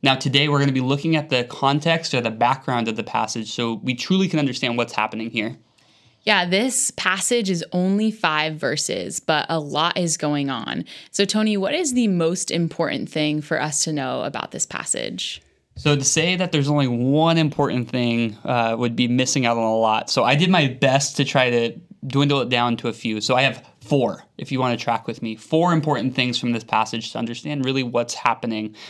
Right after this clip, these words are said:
Speaker 1: So let's zoom in on those. The first one, number one, is John the Baptist.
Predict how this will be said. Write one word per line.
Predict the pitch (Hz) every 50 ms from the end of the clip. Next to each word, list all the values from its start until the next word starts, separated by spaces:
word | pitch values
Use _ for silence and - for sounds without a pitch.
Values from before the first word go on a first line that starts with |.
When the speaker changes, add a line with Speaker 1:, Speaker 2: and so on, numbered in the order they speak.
| - - -
Speaker 1:
So | - 135
let's | 135 131 117
zoom | 123 127 135 131 131
in | 131 123 117
on | 113 113 110
those. | 110 107 107 107 - - - _ _ - _ -
The | -
first | 127 - - 202 208 196 - -
one, | 135 120 120 127 156 170 - - -
number | 131 143 165
one, | 143 123 120 127 135 139 - - - - - - _ -
is | 135 127 - - - -
John | 139 113 147 147 151 165 175 185 196 175 - - _ _ _ -
the | - 135 143
Baptist. | 131 139 127 123 120 - - - - - - - - - - -